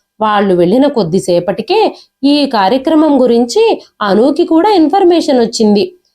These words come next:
జనని మేడం ఈ కార్యక్రమం గురించి అనూకి కాల్ చేసి చెప్పారు.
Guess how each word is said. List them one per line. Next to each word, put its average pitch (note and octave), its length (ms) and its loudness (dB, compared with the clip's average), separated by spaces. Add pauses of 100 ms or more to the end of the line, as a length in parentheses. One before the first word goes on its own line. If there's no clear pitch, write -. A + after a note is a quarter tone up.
(140)
జనని G3 460 2
మేడం C#4+ 500 0 (220)
ఈ C4+ 160 0
కార్యక్రమం B3+ 760 0
గురించి A#3 680 0
అనూకి D4+ 460 0
కాల్ A#3 300 0 (100)
చేసి F4 240 -2
చెప్పారు. G3 480 -2